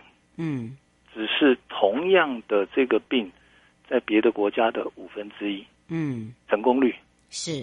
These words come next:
Speaker 2: 啊，同样的，我说这个所有客观条件都一样，在台湾手术的成功率，
Speaker 1: 对。
Speaker 2: 如果只是百分之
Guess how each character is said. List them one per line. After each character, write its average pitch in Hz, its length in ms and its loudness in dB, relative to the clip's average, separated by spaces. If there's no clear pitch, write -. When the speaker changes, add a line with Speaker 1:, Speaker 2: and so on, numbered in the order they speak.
Speaker 2:
啊， 92 180 -8
同 123 160 -2
样 156 180 8
的， 104 100 -2
我 104 120 0
说 143 200 4
这 143 80 -4
个 135 100 4
所 139 160 6
有 127 80 6
客 135 160 2
观 127 140 4
条 104 180 0
件 113 160 -6
都 110 160 2
一 95 120 -6
样， 98 160 2
在 131 100 -2
台 113 140 2
湾 117 140 4
手 87 180 -4
术 107 220 -2
的 - 80 -10
成 98 160 -6
功 107 200 -2
率， 110 140 0
Speaker 1:
对。 - 60 -10
Speaker 2:
如 107 100 -8
果 104 120 6
只 92 160 -6
是 104 220 0
百 92 200 2
分 95 60 -14
之 110 260 2